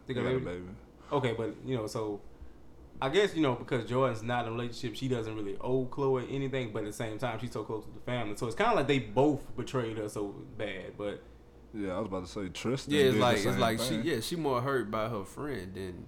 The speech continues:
Speaker 1: And that's, and that's what I'm
Speaker 3: Yeah.
Speaker 1: thinking, but, and that goes back to the damn standard being so low for black men.
Speaker 2: But why not? Nah, they go to, it should go to Tristan too because, okay,
Speaker 3: But
Speaker 2: that's
Speaker 3: I'm,
Speaker 2: somebody you
Speaker 3: okay,
Speaker 2: around.
Speaker 3: this, this what I'm saying. You ever heard of the phrase, like,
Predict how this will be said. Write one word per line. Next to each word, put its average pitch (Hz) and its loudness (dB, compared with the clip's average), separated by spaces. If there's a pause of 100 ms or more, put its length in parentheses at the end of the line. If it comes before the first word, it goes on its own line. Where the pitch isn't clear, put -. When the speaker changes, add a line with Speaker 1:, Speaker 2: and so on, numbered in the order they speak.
(220)
Speaker 1:
And 156 8
that's, 165 8
and 135 4
that's 151 6
what 117 2
I'm 101 0
Speaker 3:
Yeah. 90 -4
Speaker 1:
thinking, 117 4
but, 120 2
and 110 -4
that 107 -2
goes 113 0
back 107 -2
to 117 -2
the 101 -6
damn 104 -6
standard 123 -2
being 113 -2
so 113 -2
low 110 -4
for 107 -6
black 107 -2
men. 104 -6
Speaker 2:
But 95 -2
why 101 0
not? 92 -4 (580)
Nah, 110 2
they 127 2
go 165 6
to, 156 4
it 127 2
should 185 4
go 123 2
to 117 0
Tristan 123 -4
too 175 0
because, 104 -2 (540)
okay, 110 0
Speaker 3:
But 123 4
Speaker 2:
that's 156 6
Speaker 3:
I'm, 160 6
Speaker 2:
somebody 120 6
you 147 8
Speaker 3:
okay, 113 6
Speaker 2:
around. 117 0
Speaker 3:
this, 156 2
this 135 0
what 123 2
I'm 110 0
saying. 107 -2
You 156 2
ever 117 0
heard 120 2
of 110 -2
the 104 -4
phrase, 117 0
like, 101 -6